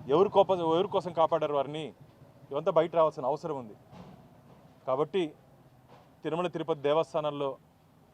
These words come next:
రెండు వేల పంతొమ్మిది నుంచి ఇరవై నాలుగు వరకు, నేను ఎందుకు మళ్ళీ రెండు వేల పంతొమ్మిది నుంచి ఇరవై నాలుగు వరకు అని చెప్తున్నా అంటే, ఐదు సంవత్సరాల జగన్మోహన్ రెడ్డి కాలంలో హిందూ దేవుళ్ళన్నా సరే, దేవస్థానాలన్నా సరే,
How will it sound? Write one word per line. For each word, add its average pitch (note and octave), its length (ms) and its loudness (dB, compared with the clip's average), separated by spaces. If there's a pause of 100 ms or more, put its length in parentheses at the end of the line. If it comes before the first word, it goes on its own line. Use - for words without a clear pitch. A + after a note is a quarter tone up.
(340)
రెండు C3+ 160 -6
వేల D#3+ 140 0
పంతొమ్మిది D3 460 -6
నుంచి D3+ 140 -12
ఇరవై D3 180 -4
నాలుగు C#3+ 220 -4
వరకు, E3 140 -6
నేను D#3+ 160 -6
ఎందుకు F3+ 200 -6
మళ్ళీ E3+ 200 4
రెండు E3 160 -4
వేల E3+ 100 0
పంతొమ్మిది D#3+ 300 -4
నుంచి D#3 100 -12
ఇరవై D#3+ 200 -4
నాలుగు D3+ 140 0
వరకు D#3 140 -6
అని D3+ 100 -12
చెప్తున్నా C#3 280 -10
అంటే, D#3+ 260 -10 (440)
ఐదు D3+ 240 0
సంవత్సరాల E3+ 500 0
జగన్మోహన్ D#3 520 -4
రెడ్డి D3 300 -8 (240)
కాలంలో D3+ 520 0 (1300)
హిందూ E3+ 320 2
దేవుళ్ళన్నా D#3 560 0
సరే, D#3 320 -6 (1700)
దేవస్థానాలన్నా D#3 800 4
సరే, D3 320 -6